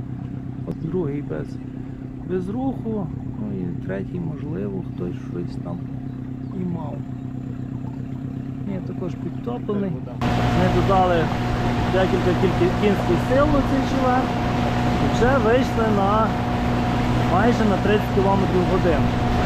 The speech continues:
При тому, що тут досить небезпечно на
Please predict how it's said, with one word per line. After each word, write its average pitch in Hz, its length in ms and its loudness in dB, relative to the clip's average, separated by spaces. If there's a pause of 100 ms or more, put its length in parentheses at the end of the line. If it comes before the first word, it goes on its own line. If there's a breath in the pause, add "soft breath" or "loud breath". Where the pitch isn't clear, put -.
(320)
При - 180 4
тому, 214 240 4
що - 60 4 (100)
тут 196 120 6 (360)
досить 190 360 4
небезпечно 180 600 4
на 175 60 4